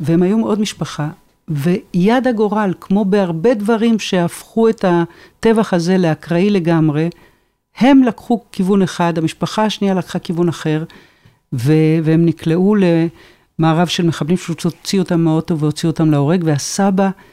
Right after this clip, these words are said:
שנפשו הייתה קשורה בנפשו של הנכד הזה של הספקטרום, מחכה להם בבאר שבע, מארגן את הממ"ד, כי יש אזעקות גם בבאר שבע. והמשפחה לא מגיעה לעולם, וה-, וה-, והסיבה שנתפסתי לזה זה בגלל שאתה יודע איך, איך,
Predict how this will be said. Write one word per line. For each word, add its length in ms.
שנפשו 420
הייתה 220
קשורה 320
בנפשו 440
של 200
הנכד 440
הזה 200
של 200
הספקטרום, 500
מחכה 380
להם 200
בבאר 260
שבע, 300
מארגן 380
את 80
הממ"ד, 360
כי 100
יש 240
אזעקות 380
גם 140
בבאר 240
שבע. 280
והמשפחה 400
לא 120
מגיעה 280
לעולם, 320
וה-, 100
וה-, 200
והסיבה 560
שנתפסתי 720
לזה 240
זה 100
בגלל 260
שאתה 1120
יודע 520
איך, 220
איך, 360